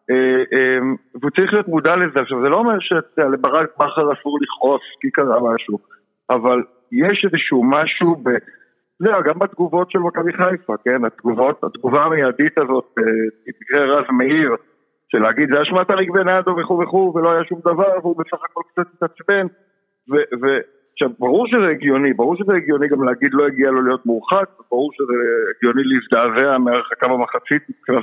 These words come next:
ספורטיבית, אבל טיפה אחריות כלפי מה קורה מסביב. הרי אריק בנאדו אחר כך מקבל איומים, כי הקבוצה מובילה אותו למקום הזה. זאת אומרת, אה, שחקנים, הנהלות ו-, ומאמנים,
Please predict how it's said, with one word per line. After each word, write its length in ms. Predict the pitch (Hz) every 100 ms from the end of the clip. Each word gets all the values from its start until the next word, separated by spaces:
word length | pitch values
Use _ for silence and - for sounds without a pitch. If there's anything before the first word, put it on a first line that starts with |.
| -
ספורטיבית, 540 | 117 117 175 202 208 - - - - - _ _ _ _
אבל 600 | 117 120 104 120 120 120 113 - _ _ _ _
טיפה 360 | 117 - 180 233
אחריות 540 | - 160 127 151 202 -
כלפי 260 | - - 165
מה 140 | 147
קורה 240 | 156 139
מסביב. 560 | 117 127 - 120 226 180 107 - - - -
הרי 320 | 120 120 120
אריק 220 | 131 165 143
בנאדו 360 | 147 156 156
אחר 120 | -
כך 160 | 156 147
מקבל 420 | 135 135 123 143
איומים, 440 | 143 135 131 143 127
כי 100 | - 143 - _ _ _ _
הקבוצה 480 | 139 - 123 135 165
מובילה 360 | 180 170 160 156
אותו 260 | 165 165
למקום 360 | 135 123 151 139
הזה. 120 | 98 95
זאת 180 | 98 -
אומרת, 420 | 131 175 190 202 196 _ _ _ _ _ _ -
אה, 60 | 117 - -
שחקנים, 680 | 127 - 143 147 151 143 131
הנהלות 680 | 123 127 131 135 147 135 - -
ו-, 220 | 127 123 120
ומאמנים, 680 | 123 123 123 123 127 127 143